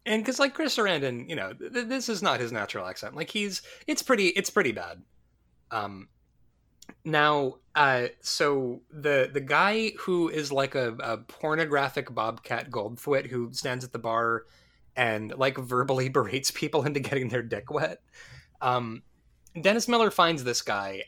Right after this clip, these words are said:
and he tries the same routine on Dennis Miller to be like, "Hey, come out to the, this funeral home and get your dick sucked." And he, he does it, but he has this, like, stand-, now,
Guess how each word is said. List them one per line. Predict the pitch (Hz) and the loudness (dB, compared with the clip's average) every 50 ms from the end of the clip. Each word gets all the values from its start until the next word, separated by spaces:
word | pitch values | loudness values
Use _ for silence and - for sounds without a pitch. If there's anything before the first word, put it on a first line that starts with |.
| - | -8
and | 123 113 113 110 110 - | -8 -6 -6 -6 -8 -12
he | - 131 123 113 | -12 -10 -10 -8
tries | - - 135 123 123 120 | -4 0 0 0 0 -2
the | - 123 | -4 -6
same | - - 127 120 113 110 107 107 - - | -6 -6 -4 -6 -6 -8 -10 -12 -14 -12
routine | 120 117 113 113 - - 123 117 110 110 | -10 -10 -10 -10 -10 -12 -10 -10 -10 -10
on | 117 113 107 101 104 104 | -10 -10 -10 -10 -8 -8
Dennis | 104 98 98 95 - - | -8 -8 -6 -8 -8 -6
Miller | 120 151 185 180 156 127 117 110 | -4 -2 0 2 2 0 0 -2
to | 101 | -4
be | 104 107 104 | -4 -4 -4
like, | 104 104 101 98 - - | -4 -4 -6 -6 -4 0
"Hey, | 170 175 165 147 127 117 | 2 2 2 2 0 -4
come | - - 135 | -4 -4 -2
out | 131 131 127 | -2 -2 -2
to | - 131 | -4 -2
the, | 127 123 120 113 110 120 | -2 0 0 0 -2 -4
this | 123 120 117 - | -4 -2 -2 -2
funeral | - - 143 143 139 135 131 127 | -2 -2 -2 0 2 2 2 2
home | 120 131 127 120 117 113 110 113 - 117 | 2 0 -2 -2 -2 -4 -8 -8 -10 -8
and | 113 113 113 117 | -8 -6 -4 -4
get | 123 - | -4 -4
your | 131 123 | -4 -4
dick | 123 117 - - | -4 -2 -2 -4
sucked." | - 101 95 - - - _ _ _ _ _ _ _ - - - - | -6 -6 -8 -10 -16 -20 _ _ _ _ _ _ _ -20 -18 -10 -6
And | 131 120 113 113 117 110 110 123 - _ _ | -4 -4 -4 -4 -6 -8 -8 -10 -12 _ _
he, | - - 135 - 151 135 131 131 | -18 -14 -10 -6 -6 -6 -6 -6
he | 139 - - - 131 | -10 -12 -12 -14 -8
does | 131 - 220 240 233 - | -2 0 0 0 2 0
it, | 208 175 143 - - | 0 0 -2 -4 -6
but | 143 127 160 151 143 139 - | -8 -2 0 0 0 -2 -4
he | - - - - - 165 165 165 165 165 165 165 165 160 156 156 - _ _ _ _ _ _ _ | -8 -16 -14 -12 -12 -10 -10 -10 -10 -8 -8 -8 -6 -6 -8 -8 -10 _ _ _ _ _ _ _
has | - - - 175 190 190 - | -8 -2 0 0 0 0 -2
this, | - 185 - - | -4 -4 -2 0
like, | 170 147 - - | -2 0 0 0
stand-, | - - - 139 135 143 147 - - | 0 0 0 0 -2 -2 -4 -4 0
now, | 185 185 185 170 | 2 2 2 2